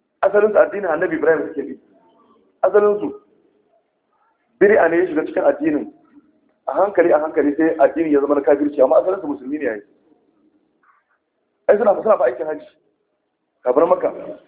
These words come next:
suna kuma cewa, "Labbaik Allahumma labbaik. Labbaik la sharika laka.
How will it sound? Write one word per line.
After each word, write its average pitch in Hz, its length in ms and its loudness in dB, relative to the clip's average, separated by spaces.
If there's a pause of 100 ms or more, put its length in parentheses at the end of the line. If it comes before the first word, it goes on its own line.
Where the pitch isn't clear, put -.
(520)
suna 185 160 4
kuma 170 160 0
cewa, 170 200 2
"Labbaik 165 360 -4
Allahumma 156 400 0
labbaik. 143 400 0 (720)
Labbaik 165 320 0
la 165 220 4
sharika 147 320 -4
laka. 139 300 -6